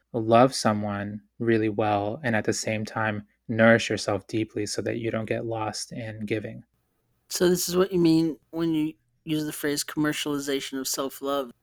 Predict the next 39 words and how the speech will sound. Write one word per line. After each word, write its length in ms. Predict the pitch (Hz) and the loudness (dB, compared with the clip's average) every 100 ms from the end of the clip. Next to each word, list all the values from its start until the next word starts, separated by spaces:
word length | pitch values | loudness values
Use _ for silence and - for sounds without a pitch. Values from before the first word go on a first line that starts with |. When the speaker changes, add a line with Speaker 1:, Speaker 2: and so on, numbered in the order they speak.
| - | -14
Speaker 2:
as 100 | 135 | -14
a 60 | |
thing 240 | 127 139 131 | -10 -8 -8
to 140 | 131 | -8
avoid, 360 | 123 127 135 120 | -6 -2 -2 -4
basically. 540 | 110 120 - - 82 _ _ _ _ _ _ - | -8 -8 -10 -10 -10 _ _ _ _ _ _ 8
Speaker 1:
Yeah, 240 | 123 107 | 8 8
definitely. 640 | 104 123 - 120 113 117 | 8 6 8 4 6 2
And 120 | 131 | 4
it 160 | 127 123 | 4 4
feels 360 | - 165 156 170 | 8 8 8 6
like, 360 | 156 143 - | 4 4 -2
you 60 | 151 | 0
know, 160 | 156 139 | 2 6
obviously 640 | 139 143 - 131 120 113 - | 6 6 6 8 8 6 -4
to 80 | - | -6
some 260 | 117 143 135 | 2 6 6
degree, 480 | 117 - 123 131 110 | 4 6 8 10 8
it's 160 | 104 | 2
fine, 360 | - 156 107 104 | 4 4 4 0
right? 220 | 110 127 | -4 -4
Like, 200 | 131 117 | -4 0
give 140 | 127 | 2
yourself 320 | 123 120 120 113 | 4 4 2 2
the 80 | |
things 240 | 110 117 113 | 2 0 2
that 80 | 113 | 2
you've 180 | 113 113 _ | 2 -4 _
been 160 | 113 110 | -2 4
wanting, 640 | 117 120 113 120 117 117 - - | 8 8 6 0 2 -2 -6 -2
the 80 | 117 | 4
moments 320 | 113 110 110 | 6 6 2
of 120 | 104 | -2
pause, 420 | - 123 117 113 | 4 8 10 8
the 60 | 110 | 4
moments 300 | 110 110 110 | 2 2 0
of 140 | 104 | 2
rest. 440 | 117 113 113 - - _ _ _ - | 8 8 8 0 -10 _ _ _ -2
But 320 | 123 110 123 | 4 4 4